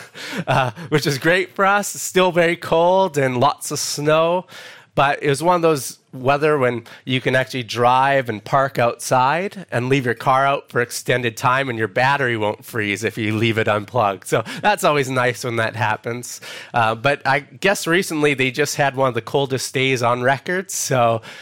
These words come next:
weather goes up and down there. So it's nice to be back, but one nice thing about visiting Canada is all my family's there. So my parents are there, I have an older brother and sister-in-law there, and I have a couple nieces there.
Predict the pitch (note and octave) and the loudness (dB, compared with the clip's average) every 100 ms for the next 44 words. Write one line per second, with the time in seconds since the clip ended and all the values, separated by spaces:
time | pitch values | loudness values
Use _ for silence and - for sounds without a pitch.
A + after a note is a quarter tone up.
0 | - - _ B2+ B2+ A#2+ A2 A2+ A2 - | -20 -20 _ -2 0 0 0 0 -2 -2
1 | B2+ - A#2+ B2 A#2 A2+ A2+ G#2+ G#2+ D3+ | -4 -4 -4 0 0 0 0 0 0 -2
2 | - - - - - C3+ C#3 G3+ - C#3+ | -6 -20 -20 -20 -8 -4 0 0 0 -6
3 | A2 A#2 C#3 - - C3 - - D#3+ A#3+ | 0 2 2 -2 -2 -2 -2 -4 0 2
4 | G#3 F#3 F#3+ D#3+ C#3 C#3 C3 C3+ B2+ - | 2 0 0 0 2 0 0 -2 -2 -8
5 | _ - D#3 E3 B2 A2+ A2 A2 C3+ C#3+ | _ -2 0 2 2 2 2 2 0 0
6 | A2 - A#2 A2 G2+ F2 E2+ - - G2+ | -2 0 0 0 -4 -8 -10 -14 -14 -8
7 | G2 F2+ F2+ A#2 _ - A2 G#2 G2+ G2+ | -4 -4 -6 -12 _ -4 -2 0 0 -2
8 | - B2 A2+ B2 - - G#2+ A2+ A2 A2 | -4 -2 0 -2 -6 -8 -2 0 2 2
9 | A2 A2 - - A#2 A2+ G#2 A2 A2 G#2+ | 0 -2 -12 -6 -2 0 0 -2 -2 -2
10 | G#2 A2+ A2 A2+ G#2+ G2+ C3 - C3 A#2+ | 0 0 2 0 0 -4 -8 -6 -4 -2
11 | A#2 A#2 A2+ A#2 A2+ B2+ _ _ _ D#3 | 2 0 0 0 0 -4 _ _ _ 0
12 | G3 G3 E3+ G#3 E3 C#3+ D3+ D3 A2+ F#2+ | 2 2 0 -4 -2 -2 -4 -4 -8 -6
13 | G#2+ F#2+ | -4 -4